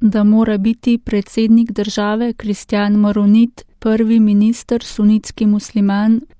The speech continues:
predsednik parlamentarnega zbora pa šiitski musliman. Danes cerkev, njena hierarhija in meniški redovi predstavljajo pomembno vlogo v gospodarskem in političnem svetu države.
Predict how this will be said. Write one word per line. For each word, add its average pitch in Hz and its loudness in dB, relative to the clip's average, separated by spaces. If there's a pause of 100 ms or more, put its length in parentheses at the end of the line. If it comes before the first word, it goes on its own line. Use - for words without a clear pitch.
predsednik 233 0
parlamentarnega 202 -2
zbora 214 -4
pa 202 -4
šiitski - -4
musliman. 208 0 (600)
Danes 208 0
cerkev, 226 0
njena 196 0
hierarhija 208 -4
in 202 -2
meniški 220 0
redovi 208 -2
predstavljajo 208 -4
pomembno 214 2
vlogo 208 0
v 214 -6
gospodarskem 202 -4
in 220 2
političnem 214 -2
svetu 208 -6
države. 196 -4